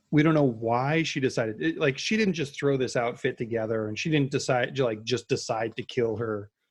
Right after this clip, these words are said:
Dean. Sh-, it, it's, this isn't an origin. This is a bridge from her origin to the Joker War and to who she becomes. So, like, I can,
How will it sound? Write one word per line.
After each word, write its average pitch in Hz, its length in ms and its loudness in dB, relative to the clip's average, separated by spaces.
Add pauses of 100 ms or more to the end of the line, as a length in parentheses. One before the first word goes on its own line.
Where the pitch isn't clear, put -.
(460)
Dean. 120 480 0 (540)
Sh-, - 180 -12
it, 165 300 2
it's, - 600 0 (920)
this 214 180 6
isn't 208 240 4
an 156 120 4
origin. 143 640 4
This 165 240 2
is 135 200 -4
a 147 140 -4
bridge 120 840 -2
from 139 180 0
her 147 140 -2
origin 123 640 0 (260)
to 175 160 4
the 143 120 0
Joker 113 440 0
War - 420 -10 (420)
and 127 140 -4
to 156 160 2
who 160 180 2
she 143 200 -2
becomes. 117 580 -6
So, 139 200 2
like, 131 320 0 (1400)
I 190 160 4
can, 202 180 0